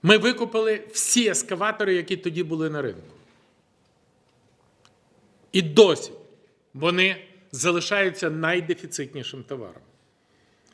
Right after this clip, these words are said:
І нами було прийнято рішення, що ці ескаватори будуть передані командуванню сил підтримки і командуванню Д С С Т, сил на транспорті.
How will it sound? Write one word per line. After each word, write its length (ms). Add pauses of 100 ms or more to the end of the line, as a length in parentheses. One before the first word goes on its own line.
(240)
І 100
нами 280
було 260
прийнято 460
рішення, 460
що 160
ці 180
ескаватори 760 (300)
будуть 420
передані 680 (880)
командуванню 680
сил 280
підтримки 680 (2250)
і 80
командуванню 720
Д 180
С 180
С 140
Т, 240 (1600)
сил 280
на 120
транспорті. 640